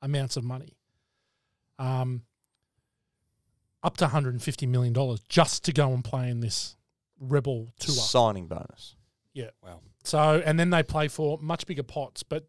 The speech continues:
Speaker 1: none of it matters. It's a three-round tournament. It's exhibition. It's pathetic. So anyway, now
Speaker 3: So
Speaker 1: what's
Speaker 3: there's,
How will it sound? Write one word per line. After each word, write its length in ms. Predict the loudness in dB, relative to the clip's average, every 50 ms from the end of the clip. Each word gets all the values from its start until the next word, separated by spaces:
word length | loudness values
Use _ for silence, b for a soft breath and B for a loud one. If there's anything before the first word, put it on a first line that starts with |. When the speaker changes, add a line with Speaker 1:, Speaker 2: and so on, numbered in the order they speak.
| _ _
Speaker 1:
none 160 | 2 4 6 6
of 100 | 6 6
it 80 | 6
matters. 420 | 4 6 6 4 4 2 0 -4 -6
It's 120 | -4 -4
a 40 | -4
three-round 540 | -2 2 2 4 4 4 4 4 2 2 0
tournament. 420 | -2 -2 -2 0 0 -2 -2 -4 -6
It's 160 | -4 -2 -2
exhibition. 640 | -2 0 -2 -2 -2 -2 -2 -2 -2 -4 -4 -6 -8 _ _ _ _ _
It's 160 | -4 -2 0 2
pathetic. 580 | 2 2 2 0 -2 -6 -6 -8 -12 -18 -20 -20 B B B B B B B B B B
So 200 | 2 4 6 6
anyway, 400 | 6 6 6 6 6 4 2 -2 -2
now 340 | 0 2 2 2 2 0 -2
Speaker 3:
So 140 | -2 0 2
Speaker 1:
what's 120 | 2 4 4
Speaker 3:
there's, 80 | 4